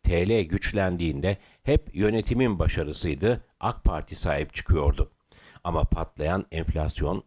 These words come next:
T L'deki erime, kayıp rezervler, küçülen milli gelirse sahipsiz.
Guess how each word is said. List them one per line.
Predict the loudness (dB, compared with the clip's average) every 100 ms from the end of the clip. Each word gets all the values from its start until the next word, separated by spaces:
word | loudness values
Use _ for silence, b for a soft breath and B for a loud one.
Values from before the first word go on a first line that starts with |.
| _
T | 0 2
L'deki | 0 -2 -4 -6 -4
erime, | -4 -2 -2 -4 B B B
kayıp | 0 0 2 2
rezervler, | 0 2 0 2 -2 -2 B B -2
küçülen | 0 2 2 2
milli | 4 2 4 2 2
gelirse | 2 2 0 0
sahipsiz. | 2 2 2 2 0 0 -2 -4